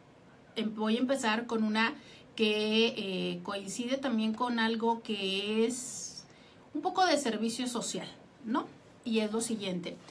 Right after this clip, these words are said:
Eh, una, una chica que nos empezó a escuchar desde muy, muy al principio.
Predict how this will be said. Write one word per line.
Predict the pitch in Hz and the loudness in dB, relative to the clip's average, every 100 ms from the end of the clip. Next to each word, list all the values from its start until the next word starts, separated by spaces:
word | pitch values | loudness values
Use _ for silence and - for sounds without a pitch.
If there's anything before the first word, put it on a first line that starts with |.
| - - - - | -16 -14 -16 -6
Eh, | 247 254 254 254 | 0 4 4 6
una, | 302 339 415 453 440 | 6 6 6 6 4
una | 285 285 302 294 254 202 180 - - | 4 6 6 6 4 0 -4 -12 -4
chica | - 294 277 277 339 | 2 2 4 2 2
que | - | 0
nos | 220 208 202 | -2 -2 -6
empezó | 196 185 214 220 | -6 -6 -2 0
a | |
escuchar | 233 - 220 - 226 226 | 0 -2 -8 0 0 0
desde | 214 202 185 | -2 -6 -2
muy, | 202 269 | 2 6
muy | 269 269 | 6 6
al | 269 | 4
principio. | 214 196 190 247 294 | 0 -6 -4 -2 -2